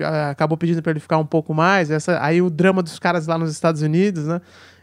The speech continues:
É, é bem legal esse documentário. Então eu imagino que eles devem ter contratado, se não a mesma equipe, alguém do mesmo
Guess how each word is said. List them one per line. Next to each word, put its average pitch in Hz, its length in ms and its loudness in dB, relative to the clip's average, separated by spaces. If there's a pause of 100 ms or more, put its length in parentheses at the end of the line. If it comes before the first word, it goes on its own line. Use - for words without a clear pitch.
É, 151 420 0
é - 20 2
bem 190 260 4
legal 196 380 4
esse 156 100 -4
documentário. 151 480 0
Então 180 260 2
eu 196 200 6
imagino 214 400 2
que 233 40 -2
eles 208 120 4
devem 185 180 4
ter 185 100 0
contratado, 175 520 0
se 233 160 -4
não 240 120 4
a 220 60 4
mesma 190 260 4
equipe, 208 300 -2
alguém 196 240 2
do 190 80 0
mesmo 185 340 0